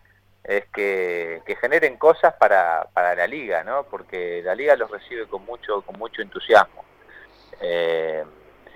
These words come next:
y, y los trata muy bien, y, y nosotros los jugadores de fútbol los miramos a ellos como,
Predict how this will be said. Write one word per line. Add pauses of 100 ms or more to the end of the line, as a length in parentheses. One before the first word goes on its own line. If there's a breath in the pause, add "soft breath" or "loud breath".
(360 soft breath)
y,
y
los
trata
muy
bien,
y,
y
nosotros
los
jugadores
de
fútbol
los
miramos
a
ellos
como,